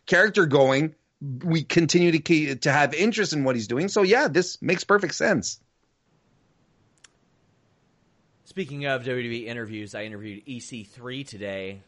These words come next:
Speaker 2: That is going to be on Fightful Select Tier two, then it'll drop next week. We have a clip of it on List and Ya Boy. Check it out. Uh, Jim, or Jim Ross interviewed Jon Moxley earlier in the day. Moxley says he's not missing Blood or Guts.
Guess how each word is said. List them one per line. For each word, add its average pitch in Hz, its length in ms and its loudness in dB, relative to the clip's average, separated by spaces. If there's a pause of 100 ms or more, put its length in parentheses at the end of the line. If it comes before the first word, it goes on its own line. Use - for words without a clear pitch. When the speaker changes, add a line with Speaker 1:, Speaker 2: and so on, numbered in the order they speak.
(160)
Speaker 2:
That 110 240 -10
is 101 140 -16
going 113 300 -16
to 107 100 -20
be 101 440 -12
on 95 380 -14
Fightful 110 460 -16
Select 104 600 -16 (640)
Tier 117 260 -16
two, 113 480 -14
then 104 120 -14
it'll 101 200 -14
drop 95 300 -12
next 104 300 -16
week. 117 300 -16
We 110 100 -12
have 113 100 -10
a 101 40 -16
clip 110 260 -14
of 101 120 -10
it 101 60 -10
on 98 140 -10
List 98 220 -14
and 92 100 -14
Ya 90 60 -14
Boy. 92 400 -14 (840)
Check 127 460 -12 (120)
it 101 300 -14
out. 98 540 -8
Uh, 107 200 -12 (100)
Jim, 151 360 -14
or 117 240 -12
Jim 143 220 -12
Ross 139 280 -8
interviewed 123 280 -14
Jon 131 320 -10
Moxley 123 640 -10
earlier 107 440 -10
in 101 120 -10
the 98 80 -12
day. 95 340 -12 (240)
Moxley 202 420 -6
says 143 220 -8
he's 131 140 -10
not 127 200 -8
missing 120 300 -14
Blood 107 220 -12
or 98 60 -14
Guts. 95 360 -14